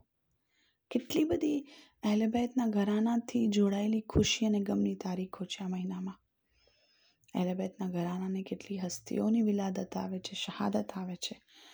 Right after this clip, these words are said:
તો એક કુરાન ખતમ કરી અને આપણે માહિર રજબમાં અહેલ બેત અતહાર અલૈહિસ્સલામને હદિયો કરીએ. ઇન્શાઅલ્લાહ માહે શાબાનમાં પણ હદિયો કરશું ઇમામે ઝમાન અને કુરાન પઢીને. અને પછી માહે રમઝાન તો કુરાને મજીદની બહાર છે,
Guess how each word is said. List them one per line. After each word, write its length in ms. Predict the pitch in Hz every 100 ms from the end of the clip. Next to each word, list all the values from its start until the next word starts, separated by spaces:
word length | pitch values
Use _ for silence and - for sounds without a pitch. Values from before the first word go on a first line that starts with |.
| - - -
તો 80 | -
એક 280 | - 277 -
કુરાન 340 | - 285 277 240
ખતમ 360 | 208 214 196
કરી 360 | 190 180 175 170 _ _ _ _ _ _ _ -
અને 180 | - 170
આપણે 280 | 175 - 180
માહિર 240 | 165 175
રજબમાં 460 | 175 170 185 214 226 - - - - _ -
અહેલ 200 | 170 170
બેત 280 | 175 185 -
અતહાર 380 | 175 - 180 175
અલૈહિસ્સલામને 720 | 170 170 - 180 175 180 170
હદિયો 300 | 175 170 202
કરીએ. 300 | - 214 233 - - - - _
ઇન્શાઅલ્લાહ 440 | 175 - 180 180 175
માહે 200 | 175 170
શાબાનમાં 640 | - 180 180 196 214 214
પણ 120 | 208
હદિયો 320 | 196 196 208
કરશું 360 | 208 214 208 208
ઇમામે 300 | 196 185 185
ઝમાન 400 | 180 190 190 202
અને 140 | 220 214
કુરાન 360 | 208 208 214
પઢીને. 340 | 214 226 240 254 - - - - _
અને 180 | - 180
પછી 240 | 175 -
માહે 220 | 175 165
રમઝાન 460 | 175 170 170 185 185
તો 80 | 185
કુરાને 320 | 180 175 170
મજીદની 440 | 170 165 180 180 175
બહાર 360 | 170 - 208
છે, 220 | 208 -